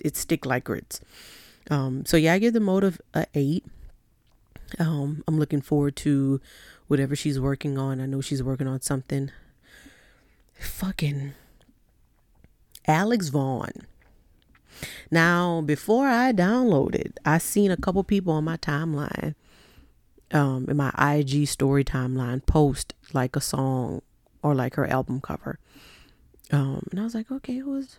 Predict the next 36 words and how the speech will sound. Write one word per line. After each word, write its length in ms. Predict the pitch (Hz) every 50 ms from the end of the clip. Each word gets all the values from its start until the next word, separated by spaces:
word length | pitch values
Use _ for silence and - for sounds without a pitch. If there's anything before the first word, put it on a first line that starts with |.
| - - - - - -
who's 200 | - 285 285 -
the 80 | - 240
new 160 | 240 277 330
bitch 260 | - 170 143 - -
on 80 | - -
the 60 | -
block?" 440 | - - - - - - - - - _ _ _ _ _ _ _ _ _ _ _ _ _ _ _ _ _ _ _ _ _ -
So, 380 | - - 269 269 262 262 269
you 100 | 269 269
know, 140 | 247 226 226
I 20 |
went 280 | 240 233 226 233 233 233
to, 260 | 240 233 226 226 226 - - -
I 40 | 202
went 180 | 190 196 214 220
to 100 | 226 202
Apple, 400 | 185 185 185 - - 190 202 202 196 - - - _ _ _ _ _ _ _ _ _ _ _ _ _ - -
went 160 | 170 165 160 156
to 60 | 180
iTunes 680 | 151 151 160 165 156 - 170 160 160 170 175 180 165
and 260 | 151 143 139 143 143 143
typed, 360 | 156 151 151 165 - - - _ _ _ _
typed 300 | - - 156 143 - -
in 120 | 160 156 151
her 180 | 156 156 151
name, 480 | 147 151 151 151 151 156 165 175 170 143
and 120 | 135 - - _ _ _ _ _ _ _ _ _ _ _ _ _ _ _ _ _ _ _ _ _ _ _ _ _ -
it 60 | - 151
was 160 | 143 135 135
a 40 | 139
new 460 | 135 139 147 151 156 156 156 160 160
tape, 560 | - - - - 151 143 156 165 - - - - - - - - - - - - - -
new 200 | - 143 143 -
album, 540 | - 143 147 151 147 - 156 147 151 151 151
The 80 | 147
Hurt 480 | 135 - - - 156 156 156 170 -